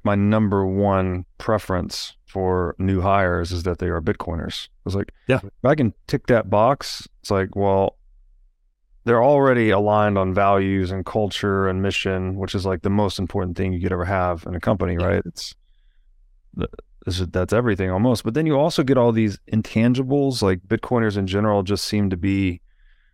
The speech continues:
Speaker 1: first of all, they're all really smart in their own different
Speaker 2: Mm-hmm.
Speaker 1: domains. I don't know what it is about Bitcoiners. I guess 'cause it's hard to understand, it just attracts smart people.
Speaker 2: Mm.
Speaker 1: And there's, like, the whole,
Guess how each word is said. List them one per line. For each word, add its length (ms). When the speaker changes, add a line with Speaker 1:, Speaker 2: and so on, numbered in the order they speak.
Speaker 1:
first 180
of 60
all, 60
they're 100
all 140
really 260
smart 640
in 120
their 100
own 220
different 400
Speaker 2:
Mm-hmm. 80
Speaker 1:
domains. 520
I 60
don't 120
know 60
what 140
it 80
is 120
about 200
Bitcoiners. 680
I 60
guess 160
'cause 140
it's 100
hard 220
to 60
understand, 580
it 80
just 180
attracts 460
smart 400
people. 500
Speaker 2:
Mm. 200
Speaker 1:
And 100
there's, 180
like, 200
the 80
whole, 520